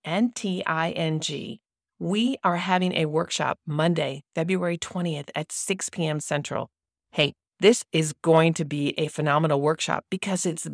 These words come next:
based on the work that we did in our first ever Stepmama Think Tank, where women got together and said, "Hey, these are the challenges that I am experiencing in my blended family when it comes to parenting with my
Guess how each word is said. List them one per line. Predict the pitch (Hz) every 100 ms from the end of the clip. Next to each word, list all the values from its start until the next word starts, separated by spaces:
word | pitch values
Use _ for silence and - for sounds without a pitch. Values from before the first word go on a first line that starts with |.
| 143
based | - 170 214 294 -
on | 240
the | 214
work | 175 180
that | -
we | 165 180
did | 170 165
in | 160
our | 156
first | 160 170 180 -
ever | 165 165
Stepmama | 165 - 151 156 151 147
Think | - 151 -
Tank, | - 113 - - _ _ _
where | 165 147
women | 160 180
got | 175 170
together | 170 165 151
and | 151 147
said, | 151 151
"Hey, | - 165 160
these | 196 247 311 -
are | 190 196
the | 190
challenges | 185 170 165 185 160 147
that | 147 -
I | 165 175
am | - 170 170
experiencing | 165 - 165 180 185 151 143 - 147 - _ _ _
in | - 226 233
my | 233
blended | 226 196 190 190
family | - 185 196 180 147
when | 156 170
it | 165
comes | - 190 190
to | 196
parenting | - 180 190 190 165 147 143 - _ _
with | 170 202 240 240 -
my | 170 175 165 156 165